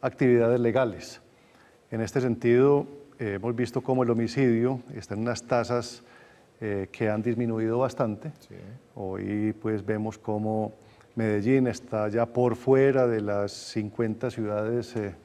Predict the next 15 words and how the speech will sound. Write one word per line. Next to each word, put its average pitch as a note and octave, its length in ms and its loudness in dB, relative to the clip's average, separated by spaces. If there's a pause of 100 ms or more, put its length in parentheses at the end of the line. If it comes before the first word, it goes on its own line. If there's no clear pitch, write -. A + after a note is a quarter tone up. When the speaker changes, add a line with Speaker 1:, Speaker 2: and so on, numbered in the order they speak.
(400)
Speaker 1:
más A#2 300 2
violentas A#2+ 720 2
de, G2+ 380 0 (240)
eh, G2 240 -2
del G#2+ 160 0
mundo. B2 400 0 (680)
Pero C3 500 4 (180)
no C#3+ 200 4
solamente D#3 460 2
puede D3+ 240 2
considerarse A#2 520 0
como C3 180 0
violencia A2+ 420 2
el B2+ 60 0
homicidio A#2 440 0